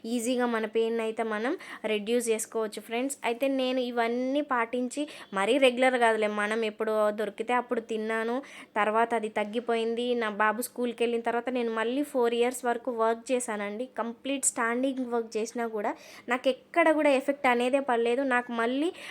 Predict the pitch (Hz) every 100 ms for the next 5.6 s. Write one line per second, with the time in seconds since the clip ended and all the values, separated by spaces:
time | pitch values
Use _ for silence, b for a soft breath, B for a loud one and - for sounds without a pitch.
0 | B - 220 220 220 202 _ 294 302 302
1 | 285 285 294 254 226 226 233 247 226 233
2 | 214 202 320 - B B B B B -
3 | 294 302 311 277 285 311 294 - 330 311
4 | 285 269 277 262 254 247 254 254 240 226
5 | 233 226 208 220 294